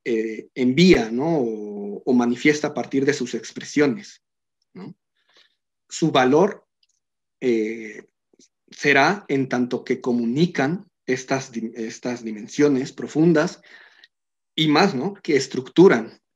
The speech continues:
una realidad dada, ¿no? En este sentido, mm, eh, insistiremos en que esta relación que, eh, que posee la religión y la ciencia será por su aspiración,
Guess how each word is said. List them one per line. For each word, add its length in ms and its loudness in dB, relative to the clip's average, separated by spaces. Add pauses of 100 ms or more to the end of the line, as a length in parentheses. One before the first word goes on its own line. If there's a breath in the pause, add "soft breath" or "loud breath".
(260)
una 240 4
realidad 680 -4 (120)
dada, 400 0
¿no? 200 -14 (880 soft breath)
En 140 0
este 200 0
sentido, 600 0 (800)
mm, 300 -4
eh, 380 -2
insistiremos 880 2
en 180 4
que 300 0
esta 280 -2
relación 640 2
que, 480 -4 (460 loud breath)
eh, 560 0 (360)
que 140 -6
posee 680 2
la 120 -4
religión 380 0
y 40 4
la 100 2
ciencia 360 2
será 420 0 (300 loud breath)
por 160 2
su 100 -6
aspiración, 760 -2